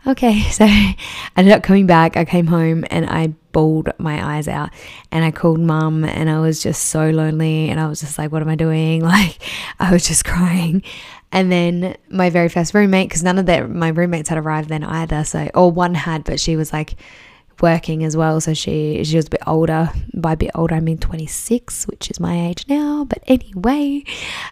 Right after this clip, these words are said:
um, anyway, I, my first roommate walked through the door,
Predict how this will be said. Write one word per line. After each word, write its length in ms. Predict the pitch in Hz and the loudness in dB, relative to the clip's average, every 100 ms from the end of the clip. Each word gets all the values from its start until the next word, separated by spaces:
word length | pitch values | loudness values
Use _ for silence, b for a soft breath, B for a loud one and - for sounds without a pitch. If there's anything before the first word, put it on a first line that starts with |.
| - | 2
um, 480 | 214 196 202 202 - - | 4 4 2 0 -4 4
anyway, 320 | 220 202 175 | 6 6 4
I, 560 | 92 175 180 175 180 - | 2 4 4 2 -2 -4
my 180 | 196 196 | 2 4
first 280 | 170 180 175 | 6 4 4
roommate 300 | 170 170 165 | 2 0 0
walked 280 | 165 - - | 0 -2 -4
through 200 | 160 151 | -4 -2
the 80 | 160 | -2
door, 220 | - | -2